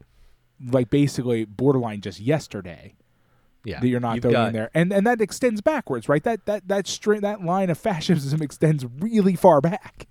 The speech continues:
Speaker 2: Right.
Speaker 1: But, like,
Speaker 2: You've
Speaker 1: but
Speaker 2: got,
Speaker 1: that, that line
Speaker 2: you've got
Speaker 1: helps,
Speaker 2: still
Speaker 1: like
Speaker 2: images of Wounded Knee you could put up. You've got
Speaker 1: Right, right. And I, and, and what I'm saying is, is that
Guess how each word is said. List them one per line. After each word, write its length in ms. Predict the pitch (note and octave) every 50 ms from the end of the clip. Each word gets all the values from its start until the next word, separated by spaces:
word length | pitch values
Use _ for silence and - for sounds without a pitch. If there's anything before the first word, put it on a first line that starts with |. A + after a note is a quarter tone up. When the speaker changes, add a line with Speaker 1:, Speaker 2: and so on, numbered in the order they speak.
| _ _ _ _ - - - - - -
Speaker 2:
Right. 220 | A#2 F2 - - _ _
Speaker 1:
But, 120 | F3 G3
like, 140 | F#3+ F#3 F3
Speaker 2:
You've 100 | C3 C3+ C#3
Speaker 1:
but 240 | D3 C#3+ C3 A#2+ -
Speaker 2:
got, 20 |
Speaker 1:
that, 260 | G3 G3+ G3+ G3+ E3 D3+
that 220 | F#3 G#3 G#3 F#3
line 340 | E3+ D#3+ F#3 A3 A3+ A3 G3
Speaker 2:
you've 100 | D#3+ C#3+
got 80 | - -
Speaker 1:
helps, 120 | D3 D3 -
Speaker 2:
still 380 | - - - F3 D#3 C#3 B2 A#2+
Speaker 1:
like 80 | A#2
Speaker 2:
images 420 | G#2+ G#2 G#2 F#2 G2 G2 F#2 F2 -
of 220 | F#2+ E2+ F2 B2
Wounded 420 | C3+ A#2 G#2+ G#2+ G#2 F#2+ E2 D#2+ D2
Knee 180 | D2+ D2+ D2+ D2
you 160 | D2+ D2+ D2+
could 180 | - - E2 -
put 200 | - F2+ E2+ E2
up. 240 | - - - - - - - _ -
You've 180 | B2 A2 G2 G#2
got 120 | G#2 G2+
Speaker 1:
Right, 240 | G3 B3+ G3 F3 G3
right. 300 | A3+ A#3 G3+ F3 E3 E3
And 160 | - G#3 A3 A3+
I, 120 | G#3 A3
and, 260 | A#3+ A3 G#3 G#3 G#3+ G#3+
and 200 | G3+ F#3+ F#3 F#3+
what 120 | G3 G3
I'm 180 | G#3 A3 A3 G#3
saying 420 | - - - G3 F3+ F3 F3 E3+
is, 240 | F3 E3 D#3+ D3+ C#3+
is 160 | D3+ C#3 C3+
that 300 | C3 C#3+ C#3 C3+ C3+ C3+